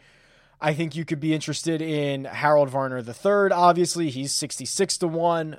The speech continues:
Um, played well on approaches last week. He's, he's been, he's been good. He's trying to build up that,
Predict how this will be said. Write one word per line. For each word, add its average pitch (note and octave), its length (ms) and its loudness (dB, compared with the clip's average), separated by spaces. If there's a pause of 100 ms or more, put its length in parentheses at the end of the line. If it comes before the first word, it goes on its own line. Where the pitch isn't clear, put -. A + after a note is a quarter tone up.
Um, A2+ 540 -4 (840)
played E3 220 2
well D3+ 360 6
on D3 160 0
approaches C#3+ 480 -4
last C#3 360 0
week. C3+ 280 -4 (200)
He's, B2+ 400 -8
he's C3+ 240 -4
been, C3 380 -4
he's D3 180 -6
been C3+ 160 -6
good. C3+ 180 -2
He's B2+ 120 -8
trying D3 260 -4
to C3+ 80 -10
build C3+ 260 -4
up B2+ 200 -2
that, B2 280 -2